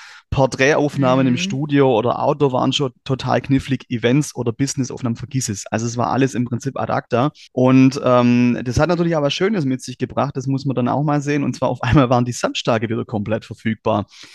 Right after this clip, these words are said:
Speaker 1: Äh, <laughs> das, du gehst
Speaker 2: <laughs>
Speaker 1: Freitagabends in den Feierabend und denkst dir, „Cool, was mache ich denn jetzt am Wochenende? Ich hab so viel Zeit wie noch nie.“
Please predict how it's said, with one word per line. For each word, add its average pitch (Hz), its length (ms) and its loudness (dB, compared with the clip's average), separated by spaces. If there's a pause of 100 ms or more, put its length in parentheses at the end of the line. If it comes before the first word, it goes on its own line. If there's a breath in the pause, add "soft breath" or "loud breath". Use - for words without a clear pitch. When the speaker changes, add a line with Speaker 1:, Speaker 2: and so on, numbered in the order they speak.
(440 loud breath)
Speaker 1:
Äh, 120 280 4
<laughs> 147 680 -2
das, - 200 -2
du 156 180 -4
gehst 170 220 2
Speaker 2:
<laughs> - 20 0
Speaker 1:
Freitagabends 180 720 2
in 175 220 4
den 196 160 6
Feierabend 170 540 2
und 160 80 0
denkst 165 160 -4
dir, 156 100 -6 (120)
„Cool, 214 240 2 (140)
was 135 160 -2
mache 208 220 2
ich 185 60 2
denn 170 120 4
jetzt 139 180 0
am 131 120 2
Wochenende? 127 380 0
Ich 147 100 -4
hab 160 140 -4
so 151 100 -6
viel 143 180 -4
Zeit 160 260 0
wie 165 140 4
noch - 240 4
nie.“ - 420 2